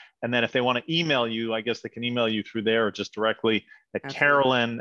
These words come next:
Speaker 1: at the crow means law firm dot com. And why don't you spell it? Carolyn is?
Speaker 2: K A R A L Y N N.
Speaker 1: At?
Speaker 2: At the, T H E, Crow Means, which is C R O M E E N S,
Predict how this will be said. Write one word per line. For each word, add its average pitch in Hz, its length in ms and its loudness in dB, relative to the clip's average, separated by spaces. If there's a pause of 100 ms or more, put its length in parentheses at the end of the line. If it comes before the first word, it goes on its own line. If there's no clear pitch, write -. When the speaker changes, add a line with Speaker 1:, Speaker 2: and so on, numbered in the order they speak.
Speaker 1:
at 113 120 -4
the - 80 -6
crow 127 260 0
means 117 300 -2
law 117 160 4
firm 107 260 -6
dot 101 260 -2
com. 104 320 -2
And 98 160 -4 (240)
why 123 60 0
don't 120 160 -2
you 107 100 0
spell 95 300 0
it? - 100 -8
Carolyn 139 440 2
is? 110 460 0 (400)
Speaker 2:
K 165 260 -2
A 156 440 -4 (120)
R 143 320 -4
A 135 440 -6 (140)
L 139 220 -4
Y 127 400 -6
N 131 180 -8
N. 120 320 -14 (800)
Speaker 1:
At? 101 360 2
Speaker 2:
At 120 60 -12 (280)
the, 151 580 0
T 170 180 -4
H 147 240 -2
E, 180 300 -8 (200)
Crow 156 260 -2
Means, 180 340 -2
which 151 200 -8
is 127 180 -8
C 170 240 -6 (100)
R 143 320 -2
O 147 300 -4
M 143 420 -6 (300)
E 170 240 -6
E 165 460 -6
N 151 320 -6
S, 139 420 -12